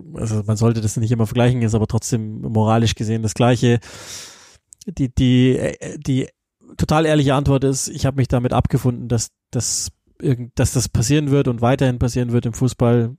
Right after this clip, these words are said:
So, be-, deswegen gehe ich da einigermaßen nüchtern damit um. Ähm, werden die dahin verkaufen? Ich sag mal so,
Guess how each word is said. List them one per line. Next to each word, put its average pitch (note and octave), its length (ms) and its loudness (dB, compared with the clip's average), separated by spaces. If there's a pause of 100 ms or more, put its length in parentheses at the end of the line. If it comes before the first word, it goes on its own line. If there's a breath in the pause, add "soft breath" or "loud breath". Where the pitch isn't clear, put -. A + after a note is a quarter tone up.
So, A#2+ 320 -4 (140)
be-, C3+ 120 -4 (240)
deswegen A#2+ 280 -2
gehe A#2+ 120 0
ich A2 80 0
da A2+ 200 2
einigermaßen A#2 760 -2
nüchtern C3+ 420 0
damit A#2+ 280 -2
um. B2 280 -2 (560 loud breath)
Ähm, A2+ 720 -2
werden B2 240 0
die B2 100 0
dahin B2 260 2
verkaufen? C3+ 520 0
Ich A#2+ 80 -4
sag C#3 120 0
mal D3 120 2
so, C3 240 2